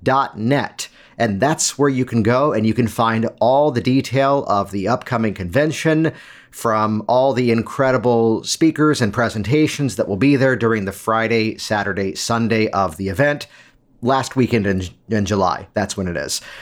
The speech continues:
Uh, find all those details over at H T live dot net. And then the cool thing about this conference is, and can I go off on a quick anecdote here? It would be that, you know, I now live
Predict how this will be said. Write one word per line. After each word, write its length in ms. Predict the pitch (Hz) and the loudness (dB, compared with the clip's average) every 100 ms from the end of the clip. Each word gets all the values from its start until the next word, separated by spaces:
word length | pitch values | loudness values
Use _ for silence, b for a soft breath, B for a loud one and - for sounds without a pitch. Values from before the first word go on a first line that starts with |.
| B | B
Uh, 200 | 117 - | -4 -2
find 240 | 160 160 | -2 0
all 100 | 151 | 0
those 220 | 139 135 | 2 0
details 420 | 120 139 131 123 113 | 0 2 2 0 0
over 260 | 117 110 113 | 0 2 0
at 120 | 110 | 0
H 240 | 131 131 - | 0 -2 -2
T 160 | 127 | 0
live 400 | 107 107 110 107 98 | 2 2 0 -4 -4
dot 280 | 107 98 101 | -2 -2 0
net. 340 | 127 104 - B B B | -2 -2 -6 B B B
And 140 | 135 | 0
then 180 | 139 135 | 2 2
the 80 | 104 | -2
cool 240 | - 247 | 0 0
thing 160 | 247 220 | 2 2
about 300 | 151 147 147 | 2 0 0
this 140 | 131 | -4
conference 640 | - 139 147 147 92 92 - | -2 -2 -2 -2 -6 -6 -4
is, 360 | 143 143 110 113 | 0 2 2 0
and 200 | 120 - | -2 -2
can 120 | 175 | 0
I 120 | 220 | 0
go 360 | 156 - 143 156 | -2 -2 0 2
off 240 | 151 147 | 2 -2
on 60 | 117 | -4
a 60 | |
quick 360 | - - 131 - | -4 -2 -2 -2
anecdote 460 | 110 117 123 123 120 | -2 -2 0 0 2
here? 280 | 123 123 123 B B B B | 2 0 -2 B B B B
It 60 | 139 | 2
would 160 | 139 | 2
be 140 | 123 156 | 4 4
that, 560 | 147 139 135 - - - - | 4 2 0 -6 -14 -12 -4
you 100 | 143 | 0
know, 80 | |
I 100 | 135 | 0
now 200 | 135 160 | 0 0
live 360 | 143 156 135 92 | 2 2 2 0